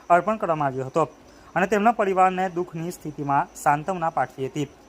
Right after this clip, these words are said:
તેમની સાથે આમોદ તાલુકા ભાજપના પ્રમુખ વિમલ પટેલ, તાલુકા ભાજપના મહામંત્રી ડોક્ટર પ્રવીણસિંહ રાવલજી, દીપક ચૌહાણ, ઓછણ ગામના આગેવાન કેતન પટેલ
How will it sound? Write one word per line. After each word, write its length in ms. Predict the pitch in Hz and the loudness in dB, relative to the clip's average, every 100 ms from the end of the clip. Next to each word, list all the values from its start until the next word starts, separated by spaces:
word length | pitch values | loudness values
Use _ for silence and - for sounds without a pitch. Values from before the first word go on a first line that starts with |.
| - | -8
તેમની 260 | 139 135 - | -6 -6 -2
સાથે 200 | 139 170 | -2 0
આમોદ 200 | 143 139 | -2 -2
તાલુકા 380 | 135 135 131 123 | -4 -4 -8 -8
ભાજપના 400 | 127 151 175 165 | -8 -6 -6 -4
પ્રમુખ 320 | 151 165 180 - - - | -2 0 -2 -6 -16 -4
વિમલ 240 | 156 170 190 | 0 0 0
પટેલ, 340 | 170 175 185 196 - - - | 2 2 2 0 -14 -6 2
તાલુકા 340 | 165 185 202 | 4 4 2
ભાજપના 360 | 196 226 226 185 | 2 0 -2 -2
મહામંત્રી 480 | 170 190 165 170 180 | 0 -2 -4 -4 -4
ડોક્ટર 420 | 160 143 - 156 156 | -4 -4 0 -2 0
પ્રવીણસિંહ 580 | 151 143 175 185 - 156 | -2 0 -4 -8 -4 2
રાવલજી, 400 | 135 147 143 175 - - - 151 | 2 2 0 -2 -4 -20 -10 -2
દીપક 320 | 180 233 - | 2 0 0
ચૌહાણ, 380 | 180 160 170 190 - - - | 0 4 4 2 -4 -20 0
ઓછણ 340 | 165 170 233 220 | 4 4 2 0
ગામના 240 | 208 214 | 0 2
આગેવાન 340 | 185 170 185 185 | 0 0 -2 -2
કેતન 300 | 170 151 147 | -4 -6 -6
પટેલ 320 | 135 143 | 0 2